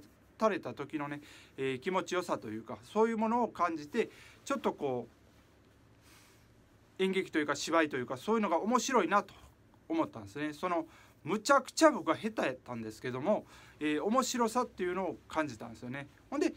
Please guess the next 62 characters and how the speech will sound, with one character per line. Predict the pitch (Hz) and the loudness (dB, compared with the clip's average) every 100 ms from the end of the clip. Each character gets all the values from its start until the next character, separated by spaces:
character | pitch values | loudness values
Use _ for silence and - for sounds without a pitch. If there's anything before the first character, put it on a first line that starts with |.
| - - | -6 -4
そ | 269 | 2
の | 285 | 4
ま | 285 | 4
ま | 269 254 | 4 4
な | 190 | 2
ん | 170 | 2
か | 160 | 2
演 | 247 269 | 2 0
劇 | 254 247 233 | -4 -2 -4
シ | - 269 | 2 4
ア | 214 | 4
タ | - 131 | 2 -2
ー | |
っ | 127 | -4
て | 131 | -6
い | 123 | -6
う | |
の | 117 | -6
が | 113 | -8
あ | 110 | -10
っ | |
て、 | - 139 | -10 -10
シ | 123 208 | 0 2
ア | 180 | 2
タ | 185 | -2
ー | |
っ | - | 0
て | |
い | 214 | 0
う | |
の | 226 | 2
が、 | 233 - - - - | 0 -2 -16 -14 0
え | 160 160 156 | 2 2 0
ー、 | 147 | 0
ち | 208 | 0
ゃ | |
ん | 226 | 2
と | 202 | -2
し | - | -4
た | 131 | -6
ね、 | 131 104 - | -6 -8 -10
え | 151 143 139 139 139 | -8 -6 -4 -6 -6
ー、 | |
二 | 185 | -6
時 | 202 | 0
間 | 202 185 | 0 0
近 | - 202 147 | -2 0 0
い | 123 - - - - | -4 -16 -20 -18 -2
演 | 160 | -2
劇 | 143 - 135 110 - - - | -2 -8 -14 -16 -20 -10 0
を、 | 226 - - - - - | 2 2 -4 -20 -20 -12
え | - 135 127 123 123 123 120 - | -4 -2 0 -2 -4 -6 -8 -12
ー、 | |
作 | - 151 | -4 0
り | |
上 | 143 | 2
げ | 151 165 | 2 0
る | 151 | -2
ん | |
で | 107 | -8
す | 104 | -8
ね。 | 143 | -8